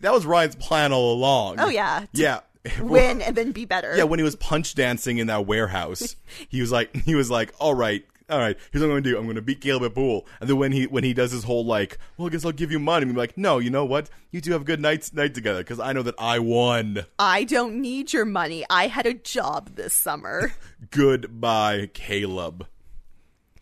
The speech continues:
Speaker 2: So, um, then Ryan and Seth are both real sad sacks in the diner.
Speaker 1: Well, they spend Valentine's Day together, like they should.
Speaker 2: Which is adorable.
Speaker 1: <laughs> Because they,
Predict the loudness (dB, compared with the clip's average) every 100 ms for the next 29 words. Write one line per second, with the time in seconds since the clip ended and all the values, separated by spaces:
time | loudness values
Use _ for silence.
0 | _ _ _ -12 -8 -4 -2 -2 -4 -4
1 | -6 -8 -14 _ _ -8 -4 -4 -6 -4
2 | -4 -4 -6 -8 -8 -8 -6 -6 -8 -14
3 | -20 -20 -18 -16 -12 -12 -12 -12 -8 -6
4 | -6 -6 -6 -6 -6 -8 -10 -10 -10 -8
5 | -10 -10 -8 -6 -4 -6 -6 -4 -4 -6
6 | -2 -2 0 -2 -2 0 0 0 -2 -2
7 | -2 -4 -4 -6 -4 -6 -6 -10 -16 -18
8 | -12 -10 -8 -10 -10 -6 -6 -6 -10 -12
9 | -8 -4 -4 -6 -14 -14 -12